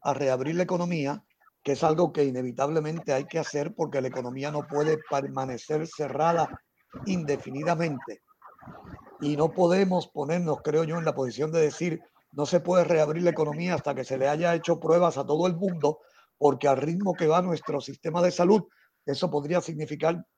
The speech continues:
no reabrir la economía nunca. Por lo tanto, nos vemos obligados a caminar en este terreno incierto. Y hay que hacerlo con la cautela de estar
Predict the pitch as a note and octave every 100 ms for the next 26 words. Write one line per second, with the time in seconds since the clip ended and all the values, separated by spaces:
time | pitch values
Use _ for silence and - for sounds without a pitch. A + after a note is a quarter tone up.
0 | _ C3+ D3+ E3+ C4+ - D#3+ C#3+ C#3+ D#3+
1 | D#3 D3 D3 E3+ - - C#3+ F3 C3+ -
2 | - _ _ _ _ _ _ - - G3+
3 | A3 G3+ G#3+ F3+ C3 - - _ _ _
4 | _ _ - _ - C3 C#3+ E3 G3 F#3
5 | D#3+ D3 E3+ E3+ - C3 - C3+ B2+ C#3
6 | C#3+ D#3 F#3 F#3+ - - _ _ _ -
7 | B2+ B2 C#3+ C3+ F#3 E3 - C#3 B2 C3
8 | D#3+ E3 D3+ - _ - B2 A#2 - A2+
9 | A#2+ - A2+ - _ _ _ _ - D3+
10 | F#3 F#3+ G#3 - G3+ F3+ E3 C#3+ D#3+ E3
11 | E3+ F3 F3 F3+ F#3 D#3 C#3+ - _ _
12 | - C#3 B2+ F3 F#3